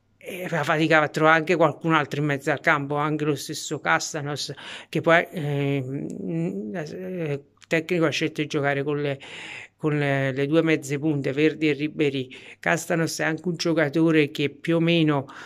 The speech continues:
potrebbe anche adattarsi a quel tipo di ruolo e non è certamente un mediano metodista o comunque un centrocampista,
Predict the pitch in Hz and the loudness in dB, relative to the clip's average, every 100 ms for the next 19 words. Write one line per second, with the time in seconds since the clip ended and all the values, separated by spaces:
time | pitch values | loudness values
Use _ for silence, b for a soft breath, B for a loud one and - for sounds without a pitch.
0 | B B - 151 151 143 147 165 165 156 | B B -4 0 0 2 2 4 2 2
1 | 139 - 160 147 - 147 - 143 - 165 | 0 0 0 0 -6 -8 -8 -10 -6 -4
2 | 156 156 151 147 143 143 156 156 147 139 | 2 4 4 4 2 4 4 4 4 4
3 | 139 135 135 B B 156 156 165 160 - | 2 0 -4 B B -2 2 2 2 0
4 | 151 - 151 151 143 147 143 143 139 135 | -2 0 0 0 0 0 0 0 2 2
5 | 135 143 143 139 139 135 135 135 131 127 | 0 2 2 2 0 2 0 0 -2 -4
6 | 131 127 135 147 143 - 139 139 143 143 | -4 -4 -6 -6 -6 -6 -4 -2 -2 0
7 | 143 139 143 135 135 135 143 139 - 147 | -2 -2 -4 -2 -4 -6 -8 -10 -10 -10